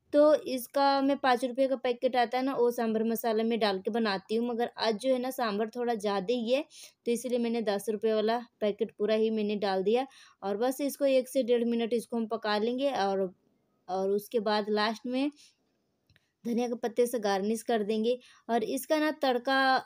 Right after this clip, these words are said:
करी पत्ते से लग-, लगता है, मगर मेरे पास करी पत्ता नहीं था ना, तो मैंने, अ, बस धनिया पत्ता से ही गार्निश कर दिया और बस हमारा सांभर बन के रेडी हो गया है।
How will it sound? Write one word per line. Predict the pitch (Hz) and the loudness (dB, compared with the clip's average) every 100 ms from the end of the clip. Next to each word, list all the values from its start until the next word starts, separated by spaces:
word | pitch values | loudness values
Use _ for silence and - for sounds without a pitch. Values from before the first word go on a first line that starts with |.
| 240 - | -6 0
करी | 220 233 | 0 0
पत्ते | 240 220 254 | -2 0 0
से | 254 | 2
लग-, | 247 208 185 - | 2 2 -2 -6
लगता | 180 220 220 185 208 | -4 0 0 -2 0
है, | 214 262 | 0 0
मगर | 262 262 | 0 0
मेरे | 262 269 | 2 2
पास | 277 277 269 | 2 -2 -2
करी | 254 240 247 | 0 0 0
पत्ता | 254 240 254 | -4 -4 -6
नहीं | 254 254 | -4 -4
था | 262 | -4
ना, | 254 254 | -4 -4
तो | 254 | -4
मैंने, | 240 233 247 247 - - _ 220 | -2 -2 -4 -6 -14 -20 _ -2
अ, | 208 196 190 - _ _ 202 | 0 0 -4 -10 _ _ -6
बस | 240 240 | -6 -2
धनिया | 233 233 240 | -2 0 -2
पत्ता | 240 226 240 240 | -4 -6 -4 -2
से | 240 | 0
ही | 240 | 0
गार्निश | 220 202 208 220 - | 0 0 0 -4 -2
कर | 208 185 | -2 -2
दिया | 185 214 214 | 0 0 0
और | 202 196 | -2 -4
बस | 196 247 269 | -4 -4 -4
हमारा | 254 233 226 254 - - - | -2 0 0 -2 -6 -20 -20
सांभर | - 214 202 220 | -8 -6 -2 -2
बन | 214 220 | -2 -2
के | 214 220 | 0 0
रेडी | 196 185 254 | 0 0 0
हो | 254 | 0
गया | 196 208 | 2 2
है। | 220 | 2